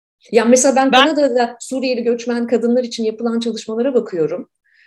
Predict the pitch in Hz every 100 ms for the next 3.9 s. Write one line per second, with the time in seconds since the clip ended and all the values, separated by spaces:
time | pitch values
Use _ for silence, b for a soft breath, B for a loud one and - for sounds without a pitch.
0 | _ - 190 202 220 208 - 175 170 165
1 | 156 - 196 220 - 196 202 208 190 180
2 | 180 180 185 180 175 175 175 190 190 -
3 | - 202 - 175 - - 170 170